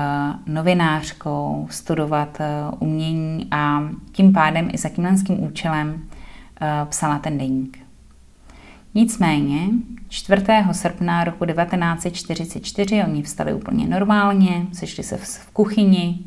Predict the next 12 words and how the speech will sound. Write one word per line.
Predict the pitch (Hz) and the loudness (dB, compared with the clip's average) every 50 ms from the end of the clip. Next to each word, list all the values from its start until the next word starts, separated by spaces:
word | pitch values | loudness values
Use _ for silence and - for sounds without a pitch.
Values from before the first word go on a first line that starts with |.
| - - | -12 -10
tak | 156 156 - - | -10 -10 -8 -8
jako | 151 147 151 147 - - - - - - - - - | -10 -8 -6 -4 -4 -4 -4 -6 -10 -20 -20 -20 -10
to | - - - - - | -8 -8 -8 -8 -10
fungovalo | - - - - 170 160 151 151 151 147 151 | -18 -12 -2 0 0 2 2 2 0 0 0
jako | 151 151 - - | -2 -4 -8 -10
společenský | - - - 156 151 - - 156 147 - - 160 156 | -8 -2 -2 -2 -2 -2 -4 -8 -8 -8 -8 -8 -10
prostor, | - - - 151 - - - 208 214 220 233 240 - - - - - - - - - - - - - - - - | -8 -8 -8 -8 -8 -4 0 2 2 2 2 -2 -4 -8 -12 -14 -14 -16 -16 -16 -16 -16 -18 -18 -18 -18 -12 0
tak, | - 180 180 175 175 - - | 4 4 4 4 4 0 4
eh, | 185 180 180 175 175 175 175 175 175 175 180 - | 8 8 10 12 12 10 10 8 6 2 0 -2
najednou | 180 180 180 180 185 185 180 | 0 2 2 4 2 2 0
slyšeli | - - 175 - - 185 170 | 0 -2 -4 -2 0 0 0
dupání | 160 147 151 - 160 165 175 180 190 208 214 233 254 254 | 0 -2 0 0 0 0 2 2 4 6 8 8 8 6